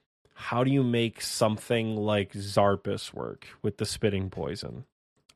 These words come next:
I, I feel like you could, you could make something like, we, let's talk about Maiden. You could make Maiden work where, like, you have, um,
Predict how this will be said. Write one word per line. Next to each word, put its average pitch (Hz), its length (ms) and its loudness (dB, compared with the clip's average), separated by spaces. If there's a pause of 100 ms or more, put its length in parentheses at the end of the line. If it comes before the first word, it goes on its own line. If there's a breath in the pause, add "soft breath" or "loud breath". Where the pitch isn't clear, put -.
I, 175 120 10
I 180 40 12
feel 202 160 12
like 165 160 6
you 185 100 2
could, 156 280 6
you 139 160 0
could 127 220 2
make 143 220 8
something 131 460 6
like, 107 400 2 (920 soft breath)
we, 147 200 6
let's 165 200 6
talk 190 160 8
about 180 220 8
Maiden. 139 460 6
You 123 100 -2
could 170 140 4
make 160 200 4
Maiden 117 440 2
work 98 260 2
where, 110 160 6
like, 101 260 4
you 110 120 2
have, 104 420 2 (160)
um, 92 720 -2